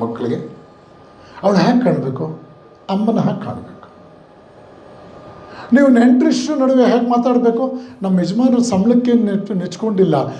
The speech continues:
ಅವ್ರಿಗೆ ಆ ಕಡೆ ಈ ಕಡೆಯಿಂದ ಬರೋದೇ ನಮ್ಗೆ ಇಷ್ಟ ಆಗುತ್ತೆ, ಸಂಬಳದಲ್ಲೇ ನಾವು ಸಂಸಾರ ಮಾಡ್ಬೇಕು. ಎಂಥ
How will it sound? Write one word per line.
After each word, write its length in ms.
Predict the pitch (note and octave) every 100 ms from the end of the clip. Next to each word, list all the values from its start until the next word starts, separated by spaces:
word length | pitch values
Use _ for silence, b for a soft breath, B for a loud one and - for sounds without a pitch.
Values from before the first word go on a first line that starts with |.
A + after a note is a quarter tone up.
| B
ಅವ್ರಿಗೆ 280 | D3+ E3+ D#3
ಆ 260 | B2+ C#3+ E3
ಕಡೆ 180 | A#3 A#3+
ಈ 160 | B3
ಕಡೆಯಿಂದ 280 | B3 A#3+ A#3+
ಬರೋದೇ 520 | G#3 F#3 A#3+ B3+ D#4
ನಮ್ಗೆ 280 | D#4 C4 G#3
ಇಷ್ಟ 240 | F#3+ -
ಆಗುತ್ತೆ, 560 | G3+ F3 D#3+ D#3 D3 -
ಸಂಬಳದಲ್ಲೇ 720 | - F#3 G3+ C4 C4+ C#4+ D4 D4
ನಾವು 140 | C4+
ಸಂಸಾರ 480 | B3 G#3+ - A#3+ A3+
ಮಾಡ್ಬೇಕು. 400 | G#3+ G3 F#3+ F#3 B B - B2
ಎಂಥ 240 | A#2 A#2